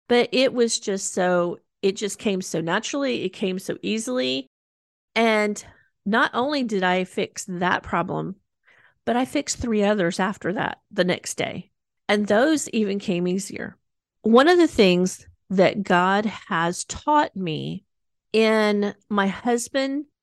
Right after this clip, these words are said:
growing trees is that in an acorn,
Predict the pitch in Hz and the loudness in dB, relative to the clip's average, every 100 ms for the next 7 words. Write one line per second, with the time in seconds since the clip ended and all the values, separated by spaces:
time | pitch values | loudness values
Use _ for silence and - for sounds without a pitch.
0 | _ _ - 185 202 196 196 190 - 175 | _ _ -16 -2 2 2 0 -4 -8 -8
1 | - - - - - _ _ _ _ _ | -10 -10 -12 -14 -18 _ _ _ _ _
2 | - 220 220 240 226 226 - _ _ _ | 2 4 4 4 6 4 0 _ _ _
3 | _ 240 302 381 339 - 220 220 - 135 | _ 2 2 2 0 2 2 0 -4 -2
4 | - - | -2 -6